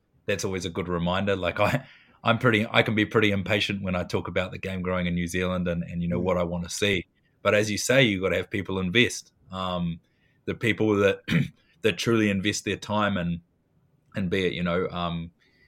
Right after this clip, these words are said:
Speaker 1: helping, helping kids, um, coaching kids, growing the game, like, gr-, even like yourself, starting social media accounts. Like, these are the ones that, that,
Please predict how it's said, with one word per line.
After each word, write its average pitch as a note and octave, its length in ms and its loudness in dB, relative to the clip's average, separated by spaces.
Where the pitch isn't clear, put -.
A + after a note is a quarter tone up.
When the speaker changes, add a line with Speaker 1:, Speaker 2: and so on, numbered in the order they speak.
Speaker 1:
helping, F#2 560 -2
helping F#2 380 0
kids, F2 520 -4
um, D#2 380 -12
coaching F2+ 380 -2
kids, E2+ 300 -4
growing F#2 360 0
the E2+ 80 -2
game, F2 460 -2
like, D#2+ 220 -8
gr-, G#2 140 0
even G#2+ 340 0
like F#2+ 240 -4
yourself, F#2+ 420 0
starting E2+ 380 -2
social F2 340 -6
media F2 280 -4
accounts. D#2 360 -12
Like, D2+ 140 -6
these G2+ 240 2
are G2 40 -2
the F#2 120 2
ones F2 360 0
that, E2 160 -6
that, E2 160 -6